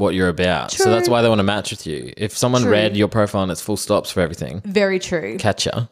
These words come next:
Speaker 2: Do you know something else I fucking hate? When, so you've got five photos, right? Do not put five photos of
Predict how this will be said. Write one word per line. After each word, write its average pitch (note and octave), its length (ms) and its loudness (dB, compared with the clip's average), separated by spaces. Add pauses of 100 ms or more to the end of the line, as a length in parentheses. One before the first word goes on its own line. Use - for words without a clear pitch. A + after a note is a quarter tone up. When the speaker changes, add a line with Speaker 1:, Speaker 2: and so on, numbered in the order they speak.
(100)
Speaker 2:
Do A3+ 120 -2
you A3+ 40 4
know A3 100 2
something G3 320 0
else F3+ 200 -2
I F3+ 80 -4
fucking F#3+ 500 -4
hate? F#3 640 -4 (600)
When, A#3 280 2
so - 140 -2
you've A#3 120 0
got - 160 -2
five G#3+ 320 0
photos, G3+ 360 -2
right? F#3 400 -6 (280)
Do D#4 140 2 (140)
not G4 500 4
put E4 220 0
five C#4+ 360 2
photos C4+ 800 0 (260)
of A#3 240 0